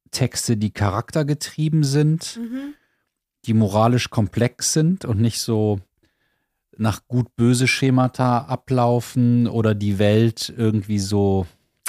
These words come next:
Speaker 1: letzten Endes märchenhaft darstellen, sondern möglichst psychologisch komplex und, ähm, vielschichtig. Und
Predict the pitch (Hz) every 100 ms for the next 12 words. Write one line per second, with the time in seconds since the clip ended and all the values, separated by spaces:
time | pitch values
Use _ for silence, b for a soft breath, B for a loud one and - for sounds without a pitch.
0 | b b b _ 107 - 117 107 95 107
1 | 113 131 123 - 123 - 117 107 104 104
2 | 104 113 113 101 - - 110 - 107 110
3 | 104 - 107 95 - 120 - - - 110
4 | 101 98 - - 98 92 90 87 _ _
5 | _ _ _ _ _ _ - 139 156 -
6 | 160 - 175 175 - - - 113 104 104
7 | - -